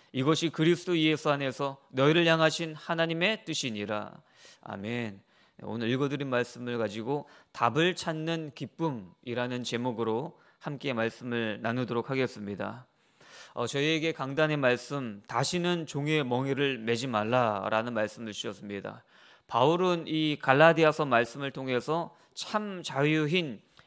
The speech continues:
예수 그리스도의 복음을 선포하고 있습니다. 그래서 우리가 이 강단을 통해서 어떤 부분들을 점검해 봐야 되겠습니까? 뭔가가 나를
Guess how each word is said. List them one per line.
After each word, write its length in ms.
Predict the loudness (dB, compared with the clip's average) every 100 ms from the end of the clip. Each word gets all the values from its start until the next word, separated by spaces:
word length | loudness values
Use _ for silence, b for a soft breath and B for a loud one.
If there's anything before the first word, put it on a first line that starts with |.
| b
예수 540 | 2 2 2 0 -2 -2
그리스도의 600 | -2 0 -2 -2 -2 -2
복음을 500 | -2 -2 -2 0 -2
선포하고 540 | -2 -6 0 0 0
있습니다. 520 | -4 -4 -8 -8 -12 -14 _ _ -20 -20 _ -20 -10
그래서 260 | -2 0 0
우리가 540 | 0 0 4 6 4 0
이 120 | -4
강단을 480 | -6 -2 -2 -2 -6
통해서 480 | -6 -6 -4 -6 -8 B B -4
어떤 340 | -2 -2 -4
부분들을 540 | -4 -4 -4 -2 -2
점검해 420 | -2 -4 -2 -2 2
봐야 180 | 2 0
되겠습니까? 720 | -2 -4 -8 -12 -12 -14 -18 _ b b b b
뭔가가 640 | 2 2 2 2 4 6
나를 440 | 6 4 2 -2